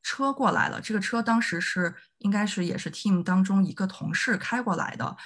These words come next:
正好就救了我这个朋友，然后就，就带他回酒店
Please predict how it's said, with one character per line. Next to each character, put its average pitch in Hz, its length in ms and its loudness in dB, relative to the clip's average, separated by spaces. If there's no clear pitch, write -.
正 240 120 2
好 139 160 0
就 160 80 -2
救 285 240 -2
了 185 80 4
我 135 140 0
这 - 100 -4
个 - 80 -4
朋 - 240 -8
友， - 180 -6
然 170 120 2
后 190 100 6
就， 196 300 2
就 180 220 -2
带 175 180 0
他 185 160 0
回 175 180 -6
酒 160 220 -6
店 190 180 4